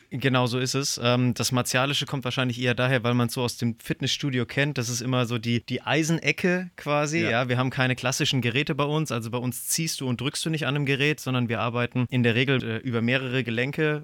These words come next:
Speaker 1: ähm, und dann mit Zusatzgewichten oder auch mit dem Körpergewicht, je nachdem, was wir machen.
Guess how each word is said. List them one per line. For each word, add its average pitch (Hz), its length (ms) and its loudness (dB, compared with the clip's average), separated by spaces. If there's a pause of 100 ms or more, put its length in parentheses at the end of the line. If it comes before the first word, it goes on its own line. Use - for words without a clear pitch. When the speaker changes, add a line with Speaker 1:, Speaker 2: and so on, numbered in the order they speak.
Speaker 1:
ähm, 117 300 -2
und 113 220 -4
dann 113 160 0
mit 117 180 -2
Zusatzgewichten 147 800 -4
oder 127 240 -2
auch 110 100 -6
mit 117 80 0
dem 110 100 0
Körpergewicht, 151 600 -4
je 120 120 0
nachdem, 120 340 -2
was 110 120 -4
wir 107 100 -2
machen. 139 320 -2